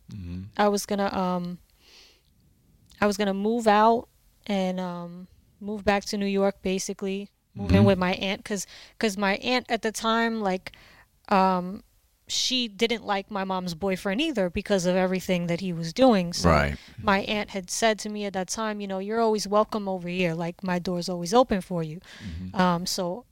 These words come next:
Speaker 2: when I was, like, sixteen, seventeen, that's what I wanted to do. I wanted to go up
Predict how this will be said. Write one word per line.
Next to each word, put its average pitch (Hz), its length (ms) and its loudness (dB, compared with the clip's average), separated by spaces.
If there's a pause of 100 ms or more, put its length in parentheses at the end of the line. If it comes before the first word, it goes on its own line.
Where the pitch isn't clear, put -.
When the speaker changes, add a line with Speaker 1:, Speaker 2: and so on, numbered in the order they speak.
(160)
Speaker 2:
when 202 180 -8
I 208 140 4
was, 208 260 -2
like, 196 160 -6
sixteen, 226 720 -4 (120)
seventeen, 220 680 -2
that's 196 240 -4
what 196 80 -4
I 202 140 0
wanted 196 280 -2
to 190 60 -14
do. 269 180 -2
I 214 80 2
wanted 190 220 -2
to - 80 -14
go 185 200 -2
up 190 120 -4